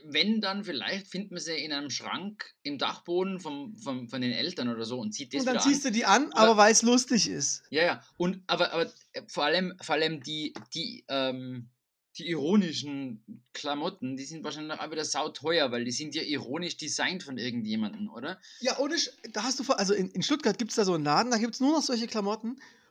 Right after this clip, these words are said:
Speaker 2: Und ohne Scheiß, ich war da drin und meinte, „Ey, ich hab davon noch Sachen zu Hause.“ Da haben Leute ihr Lager ausgeräumt und haben dafür zehn Cent gekriegt, weil das keiner mehr wollte. Und jetzt hängt da diese hässliche Adidas-Jacke und kostet neunzig Euro.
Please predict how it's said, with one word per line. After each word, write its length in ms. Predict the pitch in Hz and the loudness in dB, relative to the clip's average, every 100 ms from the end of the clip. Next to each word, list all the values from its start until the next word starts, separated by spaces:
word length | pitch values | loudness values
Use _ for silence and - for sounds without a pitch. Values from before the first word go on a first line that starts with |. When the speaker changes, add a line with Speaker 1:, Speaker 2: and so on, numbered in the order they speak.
| - | -4
Speaker 2:
Und 120 | 196 | 0
ohne 240 | 208 269 | 4 4
Scheiß, 400 | 285 285 254 240 | 4 4 2 2
ich 140 | - 202 | 0 2
war 80 | 185 | 4
da 100 | 170 | 4
drin 220 | 156 233 | 4 4
und 80 | 175 | 4
meinte, 200 | 156 - | 0 0
„Ey, 120 | 131 | -2
ich 160 | 131 | -2
hab 100 | 180 | -4
davon 280 | - 185 147 | -4 -4 -4
noch 100 | 131 | -4
Sachen 240 | - 139 123 | -4 -6 -6
zu 160 | 120 | -2
Hause.“ 320 | 160 285 151 - _ _ _ _ - | 0 2 0 -8 _ _ _ _ -2
Da 100 | 160 | 4
haben 120 | 208 | 6
Leute 240 | 190 226 | 8 6
ihr 200 | 247 196 | 4 4
Lager 340 | 160 160 240 - | 6 8 8 6
ausgeräumt 480 | 254 - 233 254 254 | 2 4 4 4 2
und 80 | |
haben 120 | 185 220 | 0 2
dafür 280 | 208 226 | 2 0
zehn 240 | 208 240 233 | 0 0 2
Cent 300 | - 254 254 | 4 2 2
gekriegt, 340 | 208 214 226 | -2 -2 -2
weil 140 | 190 175 | 0 0
das 140 | 175 | 0
keiner 220 | 214 240 | 2 2
mehr 140 | 233 190 | 2 2
wollte. 320 | 202 247 294 - - - | 2 2 -2 -8 -16 -2
Und 100 | 196 | 2
jetzt 180 | 196 208 | 4 2
hängt 240 | 277 339 | 0 -2
da 120 | 269 | -6
diese 320 | 247 240 233 | -4 -6 -4
hässliche 520 | 214 262 285 269 233 - | -2 -4 -4 -2 0 2
Adidas-Jacke 680 | 226 233 185 160 156 - - | 0 0 -2 0 -2 -2 -4
und 120 | 190 | -2
kostet 340 | 220 220 226 | -4 -4 -4
neunzig 380 | 185 175 180 185 | -2 -2 -2 -4
Euro. 300 | 147 135 143 | -4 -8 -14